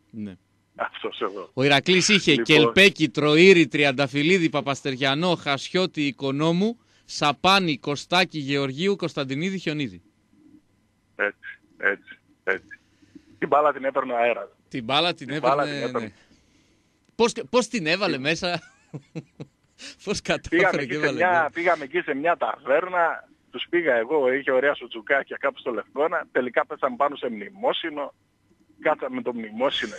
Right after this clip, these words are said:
Speaker 2: εκεί, τρομερά πράγματα.
Speaker 1: <laughs> Γελάω τώρα, συγγνώμη. Λοιπόν, την κλείνουμε την
Speaker 2: Ε, ναι.
Speaker 1: παρένθεση. Ζητώ
Speaker 2: Ναι.
Speaker 1: συγγνώμη. Ε, στο βόλεϊ, όπου έδωσα νωρίτερα την είδηση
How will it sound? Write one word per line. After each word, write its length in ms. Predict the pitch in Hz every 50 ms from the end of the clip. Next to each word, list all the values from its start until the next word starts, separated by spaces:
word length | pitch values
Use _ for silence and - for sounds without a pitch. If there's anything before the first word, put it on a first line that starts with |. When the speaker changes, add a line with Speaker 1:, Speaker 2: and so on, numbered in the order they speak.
| - -
Speaker 2:
εκεί, 140 | 175 -
τρομερά 360 | - - - - - 107 113 120
πράγματα. 280 | - 139 - 98 - _ _ _
Speaker 1:
<laughs> 440 | - 160 143 _ _ - - - -
Γελάω 420 | - 123 127 117 120 127 135 127 113
τώρα, 200 | - 110 110 104
συγγνώμη. 480 | - - 120 113 120 123 117 110 101 - - - - - - - - - - -
Λοιπόν, 320 | 131 135 131 143 151 143
την 120 | 120 135 127
κλείνουμε 260 | 143 160 165 165 151
την 100 | 135 135
Speaker 2:
Ε, 40 | 139
ναι. 60 | 143
Speaker 1:
παρένθεση. 540 | 131 131 135 131 117 113 107 - 120 107 - _ - - - - - - - - -
Ζητώ 260 | 120 120 131 123 147
Speaker 2:
Ναι. 60 | 147
Speaker 1:
συγγνώμη. 440 | 131 139 135 147 147 143 123 120 - -
Ε, 460 | - 147 151 147 143 139 135 135 131
στο 200 | 131 - 156 147
βόλεϊ, 480 | 131 165 202 233 254 247 233 208 180 165
όπου 240 | 165 156 143 - 151
έδωσα 300 | 175 196 240 - - 196
νωρίτερα 440 | 165 151 160 190 196 226 214 196 175
την 180 | 135 151 147 175
είδηση 460 | 190 170 165 - - 143 147 175